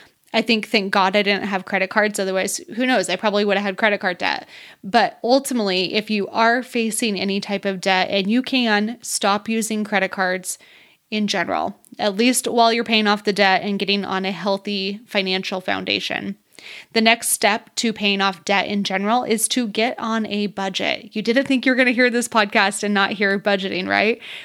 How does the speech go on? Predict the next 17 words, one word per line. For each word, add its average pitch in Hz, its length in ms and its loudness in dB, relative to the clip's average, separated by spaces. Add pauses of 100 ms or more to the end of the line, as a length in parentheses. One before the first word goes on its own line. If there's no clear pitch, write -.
(120)
Budgeting 247 500 4
is 220 300 2
the 226 160 -4
key 254 560 0
foundation 208 720 0
to - 140 -6
your 190 180 -2
financial 190 500 -6
life. - 260 -6
So - 180 0
let's 240 220 2
break 277 260 2
this 254 120 -2
down 208 220 2
for - 120 -8
a 190 80 -4
second. - 420 -4